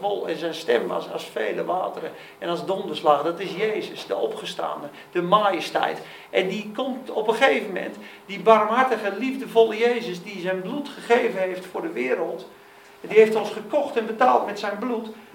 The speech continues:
Die gaat op een gegeven moment de zegels openen in Openbaring zes. Of voor het oordeel van de wereld. Dus alle mensen die Jezus af blijven wijzen, die willens en wetens zeggen: "Ik wil niet bij God horen. Ik weet eigenlijk hoe het zit, maar ik verwerp het. Ik heb de ongerechtigheid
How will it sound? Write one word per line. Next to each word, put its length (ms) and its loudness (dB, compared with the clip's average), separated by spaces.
Die 160 -4
gaat 280 -2
op 120 0
een 80 -6
gegeven 300 0
moment 260 -6
de 100 -4
zegels 680 2
openen 680 0
in 200 -4
Openbaring 640 6
zes. 540 0
Of 200 6
voor 140 12
het 160 4
oordeel 460 8
van 140 -2
de 80 0
wereld. 560 0
Dus 160 -4
alle 320 8
mensen 420 -2
die 120 -10
Jezus 540 2
af 380 4
blijven 520 6
wijzen, 420 0
die 240 -8
willens 400 -2
en 140 -4
wetens 420 4
zeggen: 280 -4
"Ik 140 -6
wil 280 -4
niet 280 -2
bij 140 2
God 260 -2
horen. 200 -2
Ik 180 -6
weet 260 4
eigenlijk 360 2
hoe 100 -12
het 80 -12
zit, 300 -6
maar 120 -2
ik 100 -8
verwerp 500 4
het. 140 -2
Ik 120 -8
heb 140 -4
de 100 -4
ongerechtigheid 1300 0